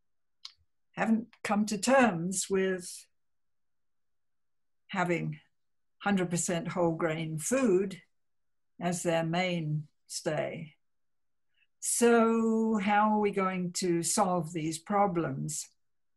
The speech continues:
Well, if, um, initially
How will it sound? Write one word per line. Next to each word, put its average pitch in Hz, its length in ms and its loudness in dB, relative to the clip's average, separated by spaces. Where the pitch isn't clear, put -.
Well, 233 400 4
if, 233 460 2
um, 208 540 4
initially 220 1000 2